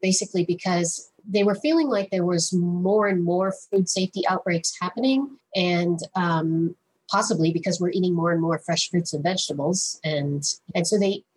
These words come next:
basically the F D A was asked by the federal government to, um, create one set of rules that would be preventative in nature. So they would, they would help farms, if you implement these rules,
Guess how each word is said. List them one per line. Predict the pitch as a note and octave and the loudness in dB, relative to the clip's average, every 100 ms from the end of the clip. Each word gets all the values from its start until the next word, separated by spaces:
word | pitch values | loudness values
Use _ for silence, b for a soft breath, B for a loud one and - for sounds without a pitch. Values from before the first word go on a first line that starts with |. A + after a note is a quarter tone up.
| - - F#3 | -10 -6 -2
basically | A3 A3 A3+ G3+ | 0 0 0 0
the | F3+ F#3 | 2 0
F | F#3+ - | -2 -2
D | F#3+ F3+ | -2 0
A | E3+ | 0
was | E3 - | 0 -2
asked | E3+ E3+ E3+ - | -2 0 -2 -4
by | F3+ E3+ E3 E3 E3 - | -2 0 2 0 -2 -4
the | F3 E3+ E3 E3 | 0 2 0 -2
federal | F3+ E3 | -2 -2
government | E3+ E3 D#3+ D#3 D#3 - | 0 -2 0 -2 -2 -2
to, | - E3 D#3+ D#3 - | 0 2 2 0 -2
um, | D#3+ D#3 D3+ D#3 - - - | -2 0 -2 -4 -6 -8 -2
create | F3+ F3+ F3+ F3+ - _ | 0 2 2 0 -2 _
one | F#3 F#3+ G3 | 0 2 2
set | - F3+ | 0 0
of | D#3+ | 0
rules | E3+ F3 D#3+ D3 D3 - | 0 0 2 0 0 -2
that | D#3 D3+ - - | -2 -2 -2 -2
would | F#3 E3+ | 0 2
be | F#3+ | 0
preventative | - F3+ F#3 G3 F3 D#3+ | 0 -2 0 0 0 -2
in | D#3 | -2
nature. | D3+ D3 C#3+ C3 - | -2 -2 -2 -2 -2
So | - | -2
they | E3 D#3 | 0 0
would, | D#3 D3+ - - | 0 -4 -6 -2
they | E3+ | 0
would | D#3+ D3+ | 0 -2
help | G3+ G3 - | 0 0 -2
farms, | - F3 E3+ - | -2 0 0 -2
if | - | -4
you | E3 G3+ | -2 0
implement | A#3 B3 A#3 A3+ | 0 0 0 0
these | F#3+ F#3+ F3 | 2 0 0
rules, | F3+ E3+ D#3+ D#3+ D#3 - | 0 2 2 2 -2 -6